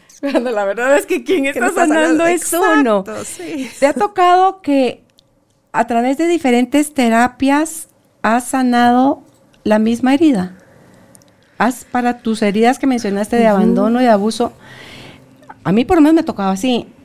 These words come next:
Speaker 1: que aprovecho cada terapia que me parece así como fuerte y profunda, de aquí, otra capita, vámonos con otra capita de esto, porque esas heridas que tú mencionaste dos tienen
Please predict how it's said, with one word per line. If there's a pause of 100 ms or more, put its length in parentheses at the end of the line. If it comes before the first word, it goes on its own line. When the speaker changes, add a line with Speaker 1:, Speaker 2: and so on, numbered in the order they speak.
(100)
Speaker 1:
que (140)
aprovecho
cada
terapia
que
me
parece
así
como
fuerte
y
profunda, (320)
de
aquí,
otra
capita,
vámonos
con
otra
capita
de
esto,
porque (500)
esas
heridas
que (260)
tú
mencionaste
dos
tienen